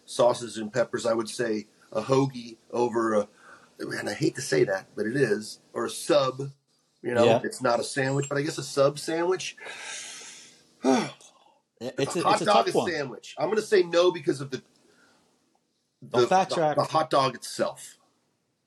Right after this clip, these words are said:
Speaker 2: Okay.
Speaker 1: It's not a sandwich. But if you wanna call it a sandwich, I'm not gonna be angry with you. I'm gonna think it's a little weird, but I'm gonna call it, it's a hot dog.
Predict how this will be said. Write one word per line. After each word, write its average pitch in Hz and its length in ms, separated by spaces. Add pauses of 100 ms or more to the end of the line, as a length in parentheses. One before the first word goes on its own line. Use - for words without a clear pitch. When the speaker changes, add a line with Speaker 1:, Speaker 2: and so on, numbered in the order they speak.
(120)
Speaker 2:
Okay. 147 260 (240)
Speaker 1:
It's - 160
not 143 220
a 123 100 (340)
sandwich. 110 440
But 120 100
if - 80
you 165 100
wanna 220 240
call 220 260
it 208 40
a 196 60
sandwich, 156 600 (680)
I'm 123 80
not 135 200
gonna 139 200 (280)
be 127 160
angry 104 280
with 92 180
you. 98 140
I'm 120 120
gonna 147 120
think 143 240
it's 135 140
a - 20
little 131 200
weird, 117 440
but 107 100
I'm 104 80
gonna 120 140
call 113 240
it, 110 100
it's 113 140
a 107 40
hot 127 220
dog. - 140